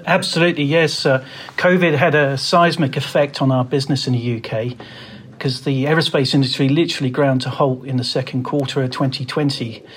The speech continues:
So we as a management team were quick to react to the situation to ensure the well-being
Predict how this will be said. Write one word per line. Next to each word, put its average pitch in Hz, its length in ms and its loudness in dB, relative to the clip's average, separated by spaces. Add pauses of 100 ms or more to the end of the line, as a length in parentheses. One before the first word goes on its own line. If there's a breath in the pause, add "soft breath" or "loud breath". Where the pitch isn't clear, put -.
(240 loud breath)
So 139 320 2
we 160 140 4
as 151 140 4
a 151 40 4
management 151 420 2
team 135 280 2
were 135 100 2
quick 151 300 0
to 139 140 -2
react 139 320 0
to - 100 -4
the 127 80 -2
situation 147 680 -2
to - 120 -2
ensure 151 320 2
the 139 80 2
well-being 139 680 2